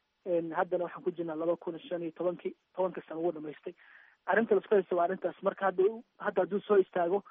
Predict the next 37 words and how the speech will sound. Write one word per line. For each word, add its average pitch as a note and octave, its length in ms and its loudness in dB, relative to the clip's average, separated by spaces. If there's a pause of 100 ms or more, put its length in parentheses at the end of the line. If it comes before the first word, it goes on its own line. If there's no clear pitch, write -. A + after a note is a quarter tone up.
(260)
waa E3+ 120 0
marka F3+ 240 -2
saddexaad. D#3+ 360 -8
Dadka F3+ 360 0 (120)
ka F#3+ 80 -4
soo F3 180 -2
jeeda E3 200 -4
waxay - 160 -4
leeyihiin E3+ 180 -2
mar E3+ 160 -8
saddexaad E3+ 300 -6
baa E3 100 -4
istaagaysaa. E3+ 520 -4 (400)
Arusha, E3 500 -2 (140)
een, E3 320 -6
een, D#3 280 -6
heshiiska F3+ 480 -2
Arushkana, E3 480 -4
Arushana E3 400 -4 (320)
way E3+ 80 -2
ka F#3 120 -2
hor E3+ 120 0
imaanaysaa, E3+ 460 -6
dastuurkana D#3+ 440 -6
way D#3 60 -10
ka - 100 -6
hor D#3+ 60 -8
imaanaya. D#3 300 -8
Laakiin E3 340 -2 (680)
dhinaca F#3+ 340 4
madaxweynaha F#3 680 0
gurubkiisa F3+ 580 -4
haddaad F3 320 2
fiiriso D#3+ 300 -4
waxay E3 140 -8
leeyihiin, F3 420 0 (460)
een, E3 340 -6